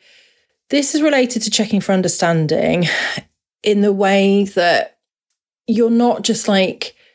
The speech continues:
going, "Boom, here's an an-, you know, get an answer." I don't think that really shows that a student has fully understood, because they're either gonna get it right or wrong. And it doesn't show that they've had time for their brain to process whatever it is that you have been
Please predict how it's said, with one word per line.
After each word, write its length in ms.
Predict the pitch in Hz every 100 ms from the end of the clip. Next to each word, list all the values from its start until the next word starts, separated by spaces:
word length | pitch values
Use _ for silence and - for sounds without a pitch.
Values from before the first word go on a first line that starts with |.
| _
going, 240 | 202 190 180
"Boom, 480 | - 208 175 170
here's 300 | 170 170 170
an 60 | 175
an-, 160 | 160 165
you 100 | -
know, 120 | 156
get 180 | 165 190
an 80 | 170
answer." 540 | 170 165 - - - - - -
I 40 |
don't 480 | 196 - 247 254 220
think 840 | - - 214 160 175 233 247 - -
that 340 | 180 196 180
really 500 | 196 190 190 196 185
shows 340 | 175 - 170 175
that 100 | -
a 20 |
student 440 | - - 170 175
has 180 | 160 185
fully 400 | - - 190 175
understood, 440 | 165 165 156 180 -
because 240 | - 190
they're 160 | 185 190
either 380 | 220 220 214
gonna 220 | 170 170 170
get 160 | 165
it 80 | 160
right 260 | 202 196 175
or 60 |
wrong. 320 | 151 - 143 - _ _ - -
And 100 | 185
it 140 | -
doesn't 380 | 208 202 214 156
show 280 | - 185 170
that 120 | 165
they've 160 | 170 170
had 300 | - - -
time 720 | - 214 170 170 214 240 -
for 120 | -
their 200 | 175 170
brain 460 | 170 180 170 175 170
to 120 | 165
process 800 | - - 202 202 202 - - -
whatever 380 | 175 170 180 180
it 100 | -
is 300 | 170 160 -
that 120 | -
you 240 | 180 175
have 220 | 160 160 -
been 360 | 160 160 160